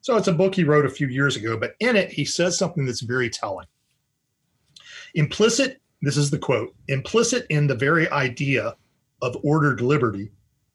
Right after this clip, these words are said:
is a rejection of absolute truth, the infallibility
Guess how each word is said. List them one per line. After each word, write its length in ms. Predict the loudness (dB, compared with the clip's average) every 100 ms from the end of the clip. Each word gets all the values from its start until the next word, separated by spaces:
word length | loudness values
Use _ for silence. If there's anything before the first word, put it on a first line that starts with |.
| _ _ _ -4
is 100 | 0
a 60 |
rejection 840 | 0 0 0 2 2 2 0 0 -2 -8 _ -2
of 140 | -2 0
absolute 600 | -2 -2 0 2 2 0
truth, 600 | -6 -2 0 0 -6 -14 _ _
the 160 | -6 -4
infallibility 1040 | -4 -2 0 0 2 2 4 2 0 -6